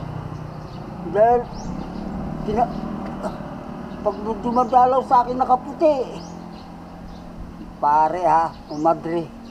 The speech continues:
pare, doktor, doktor pa kaya? Ha? Ha? Hmm. Pag naka-, ang doktor rin, pag nakaputi, puti, siyempre. Galit ako kasi,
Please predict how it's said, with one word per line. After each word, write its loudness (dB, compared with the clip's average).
pare, 4
doktor, -2
doktor -8
pa -10
kaya? 6
Ha? 6
Ha? -6
Hmm. -6
Pag -8
naka-, -2
ang 4
doktor -2
rin, 2
pag 0
nakaputi, 2
puti, 2
siyempre. 0
Galit -2
ako 6
kasi, 2